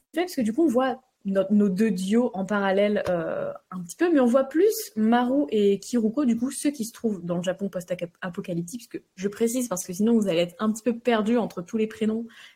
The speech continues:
et tous, tous les duos qu'il y a. Et du coup, en fait, je trouve que on les voit plus, mais en même temps, ça me dérange pas parce que c'est un peu à travers leur, leur quête du paradis, à, à travers leur aventure, qu'on finit un peu par en, bah, par en savoir un peu plus sur l'endroit, euh, euh, où se trouvent Tokyo et Mimi Hime.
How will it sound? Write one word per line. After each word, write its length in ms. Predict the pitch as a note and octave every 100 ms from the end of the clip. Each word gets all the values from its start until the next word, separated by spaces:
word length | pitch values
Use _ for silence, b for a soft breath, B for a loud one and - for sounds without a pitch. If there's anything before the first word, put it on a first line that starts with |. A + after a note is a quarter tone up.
| _
et 140 | F#3+
tous, 340 | F3 A#3 A3 G3+
tous 140 | A#3
les 120 | G#3
duos 360 | F3 F#3+ G#3 A#3
qu'il 180 | A3+ F#3
y 60 |
a. 140 | A#3 E4+ B B B B B
Et 80 | G#3+
du 140 | G#3
coup, 120 | A#3
en 100 | F#4
fait, 200 | C4 E4+ F4+
je 80 | -
trouve 140 | E4+
que 280 | C#4+ A#3+ - B B _
on 40 |
les 100 | A#3+
voit 160 | C#4+ C#4
plus, 400 | - C#4 G4 G4
mais 100 | C4
en 60 | C4+
même 220 | C#4 C#4+
temps, 180 | E4+ F#4
ça 180 | A4+ C#4+
me 60 | B3
dérange 300 | C#4+ D4 D4
pas 100 | G4
parce 140 | D#4+
que 80 | -
c'est 120 | A#3
un 100 | B3+
peu 200 | A#3+ F4+ E4+
à 80 | A3+
travers 400 | A3+ B3+ C4+ C4+
leur, 300 | A3 G3+ G#3 -
leur 340 | G#3 G#3+ -
quête 240 | - C4+ C4+
du 180 | G3+ G3
paradis, 480 | A3 G#3+ G#3 A3+ B3+
à, 160 | F#3 -
à 60 | G3+
travers 280 | - A#3 A3+
leur 140 | F#3+
aventure, 540 | G3 G#3+ A3 - G#4 - B B -
qu'on 100 | A3+
finit 220 | B3 D4+
un 60 |
peu 160 | B3 D#4
par 180 | G#3+ F#3+
en, 260 | E3+ - _ _
bah, 140 | F#3+
par 180 | F3+ G#3+
en 80 | A3
savoir 340 | G#3+ G#3+ G#3+
un 60 | G3+
peu 140 | A3
plus 180 | A#3 A#3+
sur 220 | A#3+ G#3
l'endroit, 440 | F#3 G3 G3 A3 A3+
euh, 120 | F3 E3+ B B -
euh, 240 | F3+ D#3+ -
où 80 | G#3
se 80 | -
trouvent 260 | - A#3
Tokyo 380 | A#3 A#3 A#3 B3
et 160 | A3+ G3+
Mimi 360 | G#3 G#3+ A3
Hime. 240 | G#3 G#3